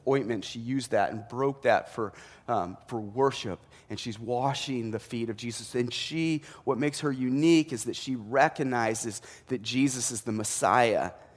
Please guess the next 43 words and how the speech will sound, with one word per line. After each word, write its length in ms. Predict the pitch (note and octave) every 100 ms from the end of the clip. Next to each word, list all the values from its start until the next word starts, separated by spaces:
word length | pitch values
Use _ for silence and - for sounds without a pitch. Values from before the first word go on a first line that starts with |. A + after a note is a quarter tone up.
| - - _
that 120 | B2
she's 600 | - - - E3+ F#3+ F3+
the 100 | C#3+
one 260 | B2+ B2 B2
that 100 | G#2+
recognizes 680 | B2 C3 B2+ B2 A2+ A2+ - - B2
this 300 | D3 D#3+ -
guy 320 | C#3+ C3 B2 -
is 160 | B2+ A#2
who 180 | - D3
we've 300 | C3+ B2+ B2
been 240 | A2 A2
waiting 420 | C3 D3+ D3 A#2+
for. 400 | - G#2 - - - - -
And 120 | C3+
then 120 | D3
as 100 | C#3
we 100 | B2+
travel 520 | - C3+ C3 C#3+ C#3
through, 400 | A#2+ - C#3 B2 - - - -
uh, 280 | C3 B2 G2 - - B2+
the 100 | A#2+
rest 300 | D3 D3 C#3+
of 100 | -
chapter 420 | D3+ B2+ C3 D3+
eight, 180 | D#3 D3
that 140 | B2
there's 240 | B2 A2+ - - _
continued 640 | - C#3 - F#3 F#3 D#3+
teaching 460 | - E3+ D#3+ - A#2
where 100 | A2
Jesus 400 | A#2 D#3 D3+ -
will 60 | B2
continue 640 | C3 - - F#3+ F#3 E3+
to 100 | C#3+
teach 420 | C#3 E3 C#3+ -
in 120 | A#2
parables, 720 | - D3 C#3 C3 F#2 - - - - -
that 120 | C3
he 120 | B2+ D3
will 100 | C3
continue 480 | B2+ - E3+ D#3+
to 160 | C#3+